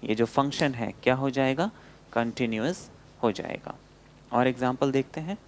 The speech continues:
next example, आपको बोला है, "For what value of k the following function is continuous at x equals to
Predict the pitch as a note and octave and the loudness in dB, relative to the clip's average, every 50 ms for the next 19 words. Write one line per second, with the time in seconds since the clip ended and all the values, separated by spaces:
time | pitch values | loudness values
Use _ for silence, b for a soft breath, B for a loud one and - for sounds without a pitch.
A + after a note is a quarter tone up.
0 | - - - - - - - - - - - - - - - B B B B B | -20 -20 -20 -20 -20 -20 -20 -20 -20 -20 -20 -20 -20 -20 -20 B B B B B
1 | B B B - - F3 D#3+ - - C#3+ A#2 - A#2 G#2 G2 - - G2+ F2+ - | B B B -4 -2 -2 0 0 -2 -2 -2 0 -2 -2 -2 -4 -8 -14 -14 -16
2 | - B B B B B B B B B B B B B B B D#3+ D#3+ - - | -20 B B B B B B B B B B B B B B B 2 2 4 2
3 | F3+ E3 E3 D#3+ E3+ E3+ F3 F3 - - - - - D#3+ C#3 B2+ C#3 D3+ D#3+ - | 0 2 2 4 4 4 4 2 0 -4 -8 -4 0 0 2 4 4 4 4 6
4 | - D#3+ D3+ C#3+ D3 D3+ D3 - - - D#3 C#3+ C#3+ C#3+ C#3+ C3+ - - C3+ B2 | 4 4 4 4 4 0 0 -2 -2 0 2 4 4 4 2 2 2 2 2 2
5 | B2 B2+ C3 B2 - C#3+ B2+ A#2+ - - C#3 B2 B2 A#2 G#2+ G2+ - - B2+ A#2+ | 2 2 0 0 0 0 0 -2 -2 -4 -4 -2 -2 -2 -4 -4 -4 -2 0 0
6 | B2 B2 D3 C#3+ D3 D#3 D#3+ D#3 - D3+ A#2 - - A2+ - - - G#2+ - - | 0 -2 -2 0 0 0 0 0 0 0 0 2 0 -4 -4 -4 -8 -8 -4 0
7 | A#2 A2+ A2 - - - A2+ G#2 | 0 0 0 -2 -6 -6 -6 -6